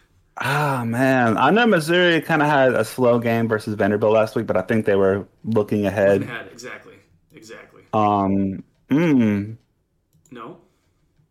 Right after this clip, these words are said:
Speaker 1: This is, it's hard for me to think about this game objectively,
Speaker 2: <laughs>
Speaker 1: but Missouri is looking legitimately good. Um, their quarterback hasn't thrown a single interception this year.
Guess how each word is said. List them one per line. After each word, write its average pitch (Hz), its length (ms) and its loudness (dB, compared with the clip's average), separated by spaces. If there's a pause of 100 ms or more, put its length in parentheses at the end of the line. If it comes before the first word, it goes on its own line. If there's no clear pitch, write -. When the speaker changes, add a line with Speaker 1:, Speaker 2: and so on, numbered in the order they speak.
(120)
Speaker 1:
This 139 200 -2
is, 180 280 -2
it's 175 280 0
hard 170 720 0
for 147 120 -2
me 143 180 2
to 135 100 2
think 135 240 0
about 120 340 2
this 107 200 -2
game 110 460 0
objectively, 117 880 0 (380)
Speaker 2:
<laughs> - 500 -16
Speaker 1:
but 120 240 4
Missouri 135 640 4
is 165 460 0 (160)
looking 143 320 2
legitimately 123 500 0
good. 110 480 2 (140)
Um, 98 320 -2
their 120 100 2
quarterback 175 440 0
hasn't 131 260 0
thrown 135 180 2
a 117 60 -2
single 120 340 0
interception 110 520 -2
this 95 160 -8
year. 95 220 -6